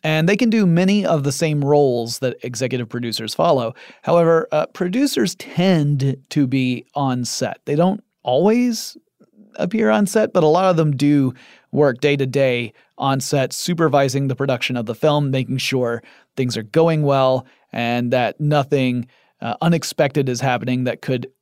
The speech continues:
impact the timing of the film or, because time is money, the budget of the film. All department heads in a film production ultimately report up to the producer. And the producer also works with the director to try and make the director's vision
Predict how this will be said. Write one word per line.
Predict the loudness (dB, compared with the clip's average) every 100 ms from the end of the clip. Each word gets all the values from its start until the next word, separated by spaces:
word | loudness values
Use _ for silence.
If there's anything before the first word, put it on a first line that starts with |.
| _
impact | -4 -2 0 -2 -4
the | -6 -8
timing | -2 2 4 4
of | 2
the | 0
film | 0 0 0 -2 -2
or, | -2 -2 -4 -10 _ _ _ _ _ -8
because | -6 -4
time | -4 -4
is | -2
money, | 0 0 0 -4 _ _ _
the | -6 -2
budget | 0 0 0 -6
of | -8
the | -8
film. | -8 -8 -14 -20 -20 -20 _
All | 2 4
department | 2 2 2 2 0
heads | 2 2 0 -4 -6
in | -4
a | 0
film | 2 2
production | 2 0 0 0 0 0 -4 0
ultimately | 0 2 -2 -2 -2
report | -2 -2 0 0 0
up | -6 -6
to | -12
the | -10
producer. | -10 -10 -8 -8 -8 -10 -14 -20 -20 _
And | -4 -4
the |
producer | 0 2 2 4
also | 2 2 2
works | 2 2
with | 0
the | 0
director | 0 2 2 0 0 0
to | -2
try | -2 0 0
and |
make | 0 -2 -4
the |
director's | -4 0 -2 -2 -6 -6
vision | -4 -4 -2 -4